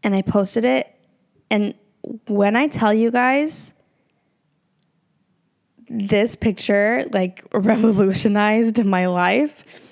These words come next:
Like, I, I, there's no other way for me to say it. This is really me putting myself out there.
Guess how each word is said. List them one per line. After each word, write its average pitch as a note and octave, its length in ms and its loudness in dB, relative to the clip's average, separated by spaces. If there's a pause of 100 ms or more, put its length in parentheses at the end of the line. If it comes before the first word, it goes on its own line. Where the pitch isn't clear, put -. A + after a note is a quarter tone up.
(260)
Like, - 400 -2 (140)
I, G3 200 0 (100)
I, - 240 -2
there's G3+ 240 -2
no G3+ 140 0
other F#3+ 240 0
way F#3 220 -2
for F#3 120 -8
me F3+ 120 -4
to F3+ 80 -4
say - 240 -4
it. - 240 -8 (1600)
This A#3+ 360 0
is C4+ 220 -2
really A3 480 0
me G3 260 -2
putting F#3+ 460 -6
myself F#3 480 -6
out - 260 -4
there. - 280 -8